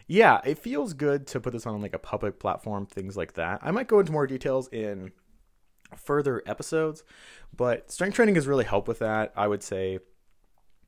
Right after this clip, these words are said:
it has helped when other avenues either didn't have immediate short-term benefits or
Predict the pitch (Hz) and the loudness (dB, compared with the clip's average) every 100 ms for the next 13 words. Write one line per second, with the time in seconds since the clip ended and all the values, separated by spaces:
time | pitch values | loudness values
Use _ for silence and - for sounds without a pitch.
0 | _ _ - 120 117 107 - 123 120 113 | _ _ -6 -2 0 -2 -4 -2 -2 -4
1 | - - 110 104 98 - 107 110 107 104 | -8 -10 -6 -4 -4 -4 -2 0 0 -2
2 | 101 101 98 95 - _ _ _ _ - | -4 -4 -4 -8 -12 _ _ _ _ -18
3 | - 113 110 110 113 117 107 104 101 110 | -6 -2 -2 -2 -6 -4 -4 -4 -2 0
4 | 113 107 - 117 - 120 113 110 107 - | -2 -4 -4 -6 -4 -6 -4 -6 -8 -6
5 | 110 110 117 110 - - - 90 92 87 | -6 -4 -6 -6 -12 -16 -10 -4 0 0
6 | 80 80 | -2 -4